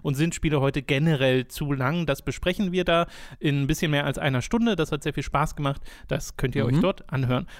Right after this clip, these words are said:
Speaker 1: Und das andere, und das ist nicht Patreon-exklusiv, da habe ich mich gerade versprochen, das ist für alle erschienen, äh, ist das neue Robin versus Call of Duty Modern Warfare,
Speaker 2: Mhm.
Speaker 1: äh, das erschienen ist. Und, äh, da hast du dich beschäftigt mit diesem Spiel und vor allem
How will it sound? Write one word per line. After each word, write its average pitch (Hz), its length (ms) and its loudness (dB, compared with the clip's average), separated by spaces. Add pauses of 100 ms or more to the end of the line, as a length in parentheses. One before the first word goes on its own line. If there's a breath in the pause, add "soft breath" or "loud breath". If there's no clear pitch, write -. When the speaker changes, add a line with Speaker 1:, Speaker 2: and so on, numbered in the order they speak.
Speaker 1:
Und 147 80 -2
das 131 120 -2
andere, 214 340 2
und 147 140 -4
das 120 80 0
ist 110 80 -2
nicht 165 160 0
Patreon-exklusiv, 160 800 -2
da 127 300 2
habe 131 140 2
ich 120 60 -2
mich 131 120 -4
gerade 123 160 0
versprochen, 156 380 0
das 131 120 0
ist 131 120 -2
für 151 120 0
alle 175 160 2
erschienen, 170 380 2 (340 loud breath)
äh, 156 220 4
ist 202 240 0
das 196 100 0
neue 175 340 2
Robin 185 540 2 (100)
versus 175 480 2
Call 185 160 2
of 170 100 -2
Duty 170 220 0
Modern 147 380 2
Warfare, 143 800 2 (200 loud breath)
Speaker 2:
Mhm. 104 200 2
Speaker 1:
äh, 143 80 4
das 147 160 0
erschienen 170 480 0
ist. 175 260 -2
Und, 147 540 0
äh, 156 140 0
da 143 120 4
hast 160 200 0
du 156 60 0
dich 156 160 -2
beschäftigt 151 600 -2
mit 185 240 0
diesem 156 240 0
Spiel 226 320 0
und 160 140 -4
vor - 200 -2
allem 165 300 2